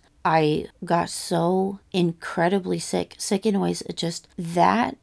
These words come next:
wide of a variety of that bad of things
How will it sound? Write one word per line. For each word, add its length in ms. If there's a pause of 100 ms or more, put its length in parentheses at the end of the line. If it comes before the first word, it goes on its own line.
wide 720
of 240
a 120
variety 920
of 320
that 480 (320)
bad 540 (180)
of 220
things 500